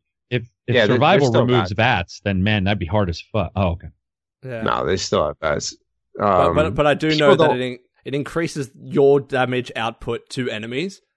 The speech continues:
Speaker 3: but equally it
Speaker 2: Mm-hmm.
Speaker 3: also increases theirs to yours.
Speaker 2: Yeah, I was
Speaker 3: So
Speaker 2: gonna say, I, I,
Speaker 3: Yeah.
Speaker 2: I thought it was this kind of survival mode.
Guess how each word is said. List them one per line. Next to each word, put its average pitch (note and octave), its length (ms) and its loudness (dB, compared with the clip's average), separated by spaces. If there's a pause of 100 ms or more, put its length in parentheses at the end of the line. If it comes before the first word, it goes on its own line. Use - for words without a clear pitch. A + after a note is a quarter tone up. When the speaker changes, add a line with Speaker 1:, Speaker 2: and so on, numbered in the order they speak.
(200)
Speaker 3:
but B2+ 200 -2
equally B2+ 400 -4
it A#2 40 0
Speaker 2:
Mm-hmm. A2+ 140 2
Speaker 3:
also F2+ 260 -4
increases A2 480 -10
theirs G#2+ 260 -10
to F#2+ 120 -16
yours. G#2 300 -16
Speaker 2:
Yeah, G#2 240 4
I - 20 6
was A2 100 4
Speaker 3:
So B2 60 4
Speaker 2:
gonna G#2 140 2
say, G2+ 180 2
I, F2+ 160 4
I, - 80 -6
Speaker 3:
Yeah. G2+ 200 0
Speaker 2:
I A#2+ 60 2
thought A#2+ 260 2
it G2 100 -2
was F#2 240 0
this F2+ 160 -12
kind G2 180 -2
of F#2 80 -2
survival F#2 400 0
mode. F#2 320 0